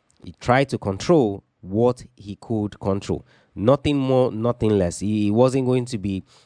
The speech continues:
dragged into any funny conversations because all he was doing was, "Hey,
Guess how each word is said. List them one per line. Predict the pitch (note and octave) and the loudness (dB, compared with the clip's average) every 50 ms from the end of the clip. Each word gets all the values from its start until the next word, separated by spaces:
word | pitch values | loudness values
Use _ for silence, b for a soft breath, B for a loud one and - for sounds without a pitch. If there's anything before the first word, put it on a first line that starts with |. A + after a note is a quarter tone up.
| b - F2+ | b -16 -14
dragged | F2+ F2 G#2 A#2 B2 A#2+ B2 A2+ A2 A2+ G#2 | -6 -2 2 2 4 4 2 0 -2 -6 -8
into | A2+ B2 B2 B2 B2+ B2 A2+ - | -10 -10 -8 -6 -6 -8 -6 -6
any | A#2 A#2 A#2+ A2+ | -6 -6 -6 -6
funny | - - - C#3+ C3+ C3 C3+ | -8 -6 -2 0 0 0 0
conversations | - - - A2 G#2 G2 G2 - - C#3+ C3+ - - F2 D2+ - - b b b b b | -2 -2 -4 -2 -2 -2 -2 0 0 0 0 0 -2 -4 -4 -6 -10 b b b b b
because | - - A2+ G2+ A2 | -6 -4 -2 2 2
all | B2 | 4
he | C#3+ C#3 | 4 4
was | A#2 G#2 G2 F2 | 4 4 2 2
doing | F2+ A#2+ B2+ A#2+ | 2 2 2 4
was, | G#2+ G2+ F#2+ - | 2 2 0 2
"Hey, | C3 C#3 B2 - | 2 0 0 0